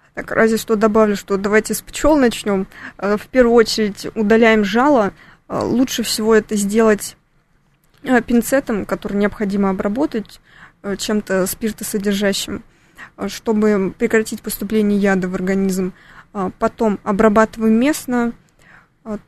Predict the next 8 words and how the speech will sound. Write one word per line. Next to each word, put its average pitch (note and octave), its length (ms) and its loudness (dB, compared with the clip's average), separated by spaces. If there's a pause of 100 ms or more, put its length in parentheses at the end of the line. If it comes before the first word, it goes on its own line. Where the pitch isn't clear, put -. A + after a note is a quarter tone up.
(120)
также G3+ 300 0
хлоргексидин, A3+ 840 2
роместин, G#3+ 760 0 (680)
э, G3 280 -6
лучше A3+ 300 -4
всего G#3 260 -2
подойдёт. G3 540 -2 (800)
Э, A3+ 300 -4